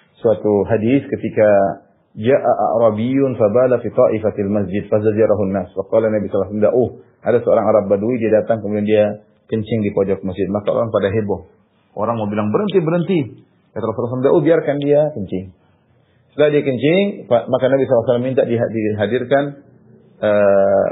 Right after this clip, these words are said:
minta dihadirkan seember air, fa uhriqa alaih, kemudian air tersebut ditumpahkan ke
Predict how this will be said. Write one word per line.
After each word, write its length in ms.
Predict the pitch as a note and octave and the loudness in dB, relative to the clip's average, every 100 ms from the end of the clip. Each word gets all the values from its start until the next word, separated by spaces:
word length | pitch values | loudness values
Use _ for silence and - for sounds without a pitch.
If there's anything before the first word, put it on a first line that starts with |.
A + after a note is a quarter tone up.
| A2 | -2
minta 160 | G#2+ | 0
dihadirkan 800 | G2+ G2+ F#2+ G#2+ G#2 A2+ A2+ G#2 _ _ _ _ _ _ _ - | 0 0 0 0 0 0 0 -6 _ _ _ _ _ _ _ -4
seember 280 | - A#2 A2+ G#2+ C3 | 0 2 2 4 4
air, 320 | F3 - - | 4 0 -4
fa 80 | - | 0
uhriqa 420 | B2 A#2 C#3+ - A#2 B2+ | 2 2 0 2 2 4
alaih, 240 | E3+ D#3+ | 2 2
kemudian 400 | - B2+ C3+ C3+ | -2 -2 -2 -2
air 240 | G#2 A#2+ | 0 -2
tersebut 400 | A#2+ A2+ D3+ D#3 | -2 -4 -2 -2
ditumpahkan 480 | B2 B2 B2 C3+ D3 | -2 -4 -2 -2 -2
ke 200 | C#3 D3 | -2 0